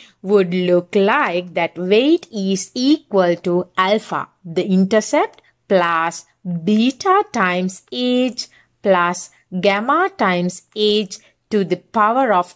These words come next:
two. Right, so now what are we actually doing over here?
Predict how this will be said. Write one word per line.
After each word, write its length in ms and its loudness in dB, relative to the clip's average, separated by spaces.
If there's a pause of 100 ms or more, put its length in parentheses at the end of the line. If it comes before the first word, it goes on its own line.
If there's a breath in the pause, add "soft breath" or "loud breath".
two. 280 -6 (1500)
Right, 380 -2
so 300 -4
now 320 0
what 200 0
are 160 -2
we 200 -6
actually 480 -2
doing 420 0
over 340 2
here? 360 -6